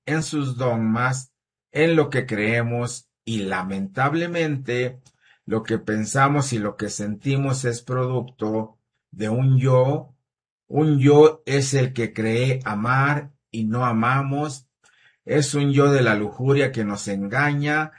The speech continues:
que hace que pensemos que amamos y hace sentir que amamos, pero es un, pero es un yo de la lujuria.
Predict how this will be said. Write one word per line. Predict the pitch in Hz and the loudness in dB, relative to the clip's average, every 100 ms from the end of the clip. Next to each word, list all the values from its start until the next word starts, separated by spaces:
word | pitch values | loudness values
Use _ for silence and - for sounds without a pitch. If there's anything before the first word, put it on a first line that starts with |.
| _ _ _ | _ _ _
que | - 117 | -6 2
hace | 131 139 147 | 2 2 -2
que | 127 117 | -2 -4
pensemos | 101 101 - 131 131 131 - | -4 -6 -2 0 2 0 -2
que | 107 | -4
amamos | 95 120 131 135 135 139 - _ _ _ | -2 2 2 2 0 -4 -8 _ _ _
y | 98 117 | -4 -2
hace | 127 127 | 0 -2
sentir | 110 107 101 131 139 131 | -4 -6 -6 -2 0 0
que | 120 | -2
amamos, | 107 120 131 131 131 - | -2 2 2 4 2 0
pero | 107 104 | -2 -2
es | 120 113 | -2 -4
un, | 107 - - | -10 -10 -2
pero | 156 135 120 | 2 4 2
es | 127 | -2
un | 110 107 | -4 -4
yo | 135 151 165 - _ - | 0 0 -2 -8 _ -12
de | 98 117 | -4 0
la | 110 | 0
lujuria. | 101 95 - 85 85 85 82 | -2 -6 -12 -14 -14 -14 -16